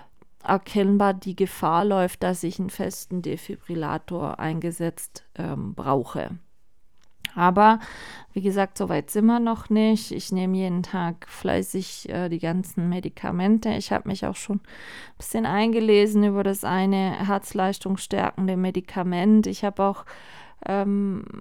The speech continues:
von manchen schon Berichte gesehen, gehört, ähm, die ähnliche Tabletten hatten, bei denen sich das Herz regenerieren konnte.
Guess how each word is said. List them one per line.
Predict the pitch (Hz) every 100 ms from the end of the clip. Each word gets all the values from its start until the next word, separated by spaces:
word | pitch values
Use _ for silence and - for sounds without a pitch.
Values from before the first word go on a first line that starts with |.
| -
von | - - 202
manchen | 202 185 202 - 202 202
schon | - 202 196 196
Berichte | 196 196 196 - 208
gesehen, | 196 196 190 185 190 190
gehört, | 190 185 196 190 175 -
ähm, | - 170 190 185
die | 196 196
ähnliche | 165 190 214 214 220
Tabletten | - 220 202 208 - 202 196
hatten, | 196 - - 180 190 196
bei | 190 185
denen | 185 185 190
sich | 185 185
das | - - -
Herz | 185 196 -
regenerieren | 190 175 175 180 175 190 233 254
konnte. | - 220 240 254 - 247 277